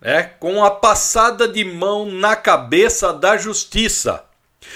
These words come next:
Aí muitos dizem assim, "Ô, Savoy, pelo amor de Deus, mas a saída temporária,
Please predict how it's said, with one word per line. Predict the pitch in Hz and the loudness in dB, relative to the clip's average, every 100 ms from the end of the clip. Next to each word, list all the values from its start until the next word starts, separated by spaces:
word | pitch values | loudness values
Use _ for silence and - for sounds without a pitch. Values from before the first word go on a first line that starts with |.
| - | -2
Aí | 269 320 311 | 4 4 4
muitos | 294 302 254 | -2 -2 -6
dizem | 269 262 240 226 | -4 -2 0 2
assim, | 220 - 175 135 | 0 -2 -4 0
"Ô, | 143 175 151 120 | 4 4 4 2
Savoy, | - 110 95 87 | 0 -4 -4 -8
pelo | - 123 151 | -6 -2 0
amor | 220 240 | 2 0
de | 269 | -2
Deus, | 160 156 208 202 | 0 2 2 0
mas | 143 151 135 190 | 2 2 2 2
a | 185 | 2
saída | - - 185 117 135 226 262 202 165 | 2 4 4 2 -4 -6 -6 -2 -2
temporária, | 139 - 156 - 120 110 160 233 226 123 107 | -2 -4 -6 -4 -4 0 0 2 2 0 -4